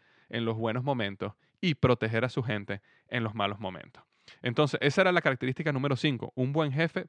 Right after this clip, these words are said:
protege a sus empleados y promueve frente a otros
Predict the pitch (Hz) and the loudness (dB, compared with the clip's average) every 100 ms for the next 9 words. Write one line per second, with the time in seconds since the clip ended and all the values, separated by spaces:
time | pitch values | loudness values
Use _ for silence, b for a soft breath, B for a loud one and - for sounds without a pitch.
0 | - 127 113 139 147 160 135 120 110 127 | 0 2 4 2 2 0 -2 -2 0 2
1 | 156 165 _ b b b - 208 - 135 | 2 -2 _ b b b 0 2 4 0
2 | 117 110 101 104 _ _ - 120 113 107 | 2 0 0 -4 _ _ 2 2 4 2
3 | 104 110 139 156 147 | 6 6 4 0 -4